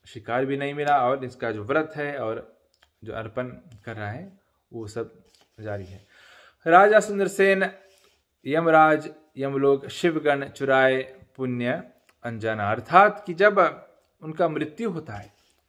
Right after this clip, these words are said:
तब यमलोक, यमदूत इनको यमलोक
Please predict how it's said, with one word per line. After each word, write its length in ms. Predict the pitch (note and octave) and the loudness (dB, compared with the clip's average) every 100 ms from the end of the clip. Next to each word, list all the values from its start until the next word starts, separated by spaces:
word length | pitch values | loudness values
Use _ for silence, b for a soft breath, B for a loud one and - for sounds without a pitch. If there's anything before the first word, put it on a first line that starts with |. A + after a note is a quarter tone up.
| _ _ _ | _ _ _
तब 120 | E3+ D#3+ | 0 2
यमलोक, 760 | G3+ G3 G3 G3+ - - _ _ - | 4 4 4 4 0 -16 _ _ -6
यमदूत 320 | D#3+ D#3+ D#3+ | -2 2 0
इनको 240 | D#3 D#3+ | -2 -2
यमलोक 440 | D3+ C#3+ E3+ G#3 | -2 4 6 6